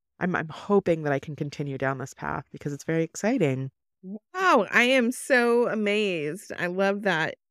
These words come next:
Speaker 2: you're in
Speaker 1: I
Speaker 2: finding
Speaker 1: know.
Speaker 2: running now,
Speaker 1: Who
Speaker 2: and
Speaker 1: knew?
Speaker 2: who knew?
Speaker 1: You know, the other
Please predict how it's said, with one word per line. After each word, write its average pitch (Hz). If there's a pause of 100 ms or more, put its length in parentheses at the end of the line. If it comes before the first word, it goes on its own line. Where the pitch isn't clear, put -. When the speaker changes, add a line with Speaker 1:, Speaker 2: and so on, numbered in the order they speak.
(160)
Speaker 2:
you're 185 (360)
in 190
Speaker 1:
I -
Speaker 2:
finding 202
Speaker 1:
know. 190
Speaker 2:
running 185
now, 165 (340)
Speaker 1:
Who 277
Speaker 2:
and 226
Speaker 1:
knew? 160 (640)
Speaker 2:
who 359 (120)
knew? 311
Speaker 1:
You 240
know, 262
the 226
other 233